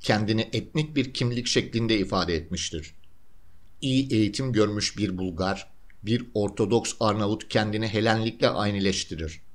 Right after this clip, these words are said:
İşte bu safhada Rusya'nın Balkanlardaki etkisi durumu çok değiştirmiş ve denebilir ki, ve denebilir ki Bizans Hristiyanlığının getirdiği bir tür Hellen bilinci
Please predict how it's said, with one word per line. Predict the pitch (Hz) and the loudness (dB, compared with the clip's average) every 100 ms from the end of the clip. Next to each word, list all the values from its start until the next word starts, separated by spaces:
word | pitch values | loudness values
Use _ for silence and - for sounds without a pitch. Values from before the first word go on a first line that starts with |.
| - - - - - - - | -14 -16 -16 -18 -16 -10 -2
İşte | 117 - 95 | 0 2 2
bu | 127 | 2
safhada | 147 139 120 92 80 78 - - 107 | 4 6 6 4 2 -2 -8 -10 0
Rusya'nın | 113 - 113 113 98 | 0 2 2 2 2
Balkanlardaki | 101 95 110 107 104 101 104 139 | 2 2 2 2 2 0 0 2
etkisi | 113 - 101 90 - 82 78 - - 104 | 0 -2 -4 -4 -2 -4 -6 -14 -14 0
durumu | 117 117 113 | 2 4 2
çok | - 139 - | -2 -2 2
değiştirmiş | 110 104 - 101 104 117 - - - | 4 4 2 0 0 -2 -4 -8 -6
ve | 95 87 | -2 0
denebilir | 101 101 98 120 131 | 2 2 2 2 2
ki, | - 82 78 - - - - - - - - | 0 -2 -4 -12 -16 -16 -16 -16 -16 -14 -2
ve | 98 120 107 | 2 4 6
denebilir | 113 113 113 143 127 | 6 4 4 2 2
ki | - 82 80 - - - | -2 -2 -4 -12 -16 -12
Bizans | 95 120 139 156 147 | -2 2 4 4 4
Hristiyanlığının | 131 110 - 123 113 110 113 113 120 101 | 2 2 2 4 4 4 2 2 0 0
getirdiği | 104 120 101 101 104 90 | 0 0 -2 0 -2 0
bir | 117 120 | 0 0
tür | - 123 - | 0 0 2
Hellen | 117 113 123 131 | 2 4 2 2
bilinci | 113 107 87 87 82 | 2 2 0 -4 -6